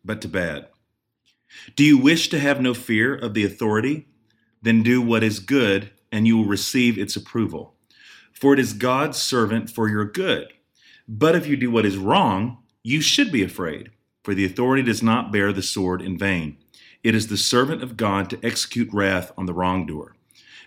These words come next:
Therefore, one must be subject, not only because of wrath, but also because of conscience. For the same reason, you also pay taxes, for the authorities are God's servants, busy with this very thing. Pay to all what is due them,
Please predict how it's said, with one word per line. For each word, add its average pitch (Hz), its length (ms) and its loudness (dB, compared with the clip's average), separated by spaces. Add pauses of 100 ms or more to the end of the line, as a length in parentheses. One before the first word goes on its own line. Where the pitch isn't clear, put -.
Therefore, 143 400 4
one 120 240 2
must 113 260 2
be 143 80 2
subject, 95 640 -4 (280)
not 135 260 -2
only 160 220 2
because 120 340 0
of 104 140 -4
wrath, 92 440 -2
but 110 200 -4
also 151 340 -2
because 104 380 -4
of 92 100 -12
conscience. - 600 -8 (420)
For - 80 -8
the 107 100 -2
same 135 380 2
reason, 107 500 0
you 107 280 0
also 123 340 -2
pay 110 260 -4
taxes, - 640 -8 (260)
for - 100 -4
the 98 100 2
authorities 117 540 2
are 104 120 -4
God's 90 320 -2
servants, 139 640 -4 (440)
busy 104 380 2
with 98 180 -4
this 101 160 -6
very 98 300 -2
thing. 76 340 -8 (720)
Pay 131 220 4
to 143 260 -4
all 120 300 2
what 113 120 0
is 95 140 -4
due 120 220 2
them, 95 340 -6